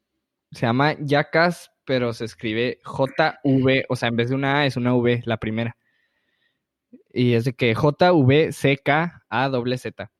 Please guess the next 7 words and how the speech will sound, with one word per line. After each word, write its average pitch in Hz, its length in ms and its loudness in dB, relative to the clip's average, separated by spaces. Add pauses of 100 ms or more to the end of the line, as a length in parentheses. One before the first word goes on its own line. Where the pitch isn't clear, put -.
(880)
Este, 123 920 -2 (280)
el 139 240 -8
güey 139 320 -2
hace 170 440 0
videos 135 300 2
de 147 100 2
YouTube 151 480 -2